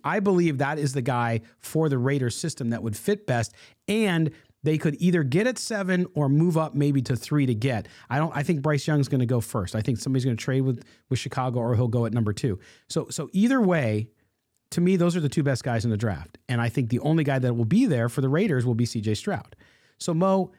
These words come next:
this is where these myths, again, continue to pr-,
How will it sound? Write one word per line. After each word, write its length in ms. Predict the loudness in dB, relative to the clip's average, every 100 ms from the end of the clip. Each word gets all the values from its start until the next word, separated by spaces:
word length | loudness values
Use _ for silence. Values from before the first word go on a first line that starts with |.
| _ -2
this 220 | 0 0
is 180 | -6 -2
where 540 | 0 2 2 0 -2 _ _ -2
these 240 | 0 2
myths, 560 | 2 4 4 2 -4 -8
again, 440 | -6 0 0 0 -2
continue 640 | -2 -4 -2 0 2 2
to 200 | 0 -4 -4
pr-, 240 | -2